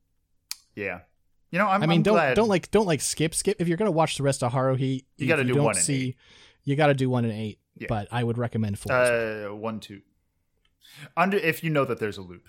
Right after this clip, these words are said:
Speaker 1: sure. Yeah.
Speaker 2: I mean, you, you d-, well, honestly, honestly, you don't need to watch
Speaker 1: I
Speaker 2: one. You could go two and eight.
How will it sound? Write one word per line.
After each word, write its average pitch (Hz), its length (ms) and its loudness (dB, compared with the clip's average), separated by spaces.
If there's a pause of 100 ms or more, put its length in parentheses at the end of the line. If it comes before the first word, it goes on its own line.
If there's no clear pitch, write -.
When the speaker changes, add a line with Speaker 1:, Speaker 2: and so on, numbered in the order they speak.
Speaker 1:
sure. - 300 -20 (340)
Yeah. - 60 -20 (140)
Speaker 2:
I 180 80 2
mean, 190 240 4
you, 196 220 -2 (220)
you 135 120 2
d-, 143 120 -2
well, 190 160 0
honestly, 269 400 2 (320)
honestly, 240 440 2 (200)
you 160 100 4
don't 254 140 4
need 196 120 4
to 175 60 4
watch 151 220 2
Speaker 1:
I 127 40 0
Speaker 2:
one. 117 320 0 (280)
You 160 180 0
could 220 180 0
go 160 160 4
two 151 320 0
and 104 100 0
eight. 95 160 -10